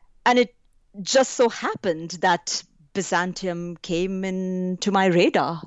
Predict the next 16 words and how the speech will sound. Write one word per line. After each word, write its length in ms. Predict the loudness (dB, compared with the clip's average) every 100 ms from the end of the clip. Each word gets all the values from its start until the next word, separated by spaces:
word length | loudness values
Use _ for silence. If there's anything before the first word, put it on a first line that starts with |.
| -20 _ -12
through 500 | 0 2 2 0 -6 -16 -20 -20 -20 _
Venice. 600 | 0 2 2 -4 -8 -12 -16 -20 -20 _ _ _
But 160 | 2 4
I, 180 | 4 2
I 100 | -2
still 340 | -4 -2 2 4
wasn't 320 | 4 2 -2
planning 380 | 0 0 0 -4
to, 360 | -2 -2 2 2
um, 280 | 2 -2 -14 _ _ _ _ -14 -6
do 120 | 0
my 160 | 0
graduate 440 | 2 0 0 -4 2
work 400 | 2 2 -6 -18 _ _ _ _ _ -8
on 240 | -6 -4
Byzantium. 600 | -6 0 0 0 -2 -4